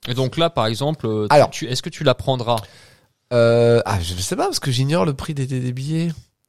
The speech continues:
Speaker 1: Ah oui, donc toi, c'est en, en fonction de, du prix du billet, quoi.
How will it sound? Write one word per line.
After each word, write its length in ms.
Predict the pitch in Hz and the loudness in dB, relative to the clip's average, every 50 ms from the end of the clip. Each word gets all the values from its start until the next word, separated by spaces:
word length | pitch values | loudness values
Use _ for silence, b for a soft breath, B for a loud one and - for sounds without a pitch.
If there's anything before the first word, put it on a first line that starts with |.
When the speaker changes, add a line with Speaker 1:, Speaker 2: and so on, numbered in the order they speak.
| _ _ _ _ _ _ _ _ - | _ _ _ _ _ _ _ _ -2
Speaker 1:
Ah 60 | - 131 | 2 2
oui, 100 | 156 135 | 2 2
donc 160 | 123 113 - | 0 -4 -2
toi, 120 | - 147 | -2 -2
c'est 140 | 135 - 123 | 0 0 2
en, 540 | 110 107 104 104 101 101 101 - - 98 95 - _ _ | 2 2 2 0 0 -2 -4 -6 -8 -10 -10 -14 _ _
en 100 | _ 107 | _ -10
fonction 420 | 98 - 131 113 - - - 139 139 | -6 -4 -4 -4 -4 -4 -4 -2 0
de, 200 | 123 117 120 117 - | 0 0 -2 -2 -4
du 100 | - 123 | -6 -8
prix 160 | - - 117 | -6 -6 -6
du 100 | 110 107 | -6 -2
billet, 240 | 98 113 117 110 104 | 0 0 2 0 0
quoi. 180 | - - 90 | -2 -4 -8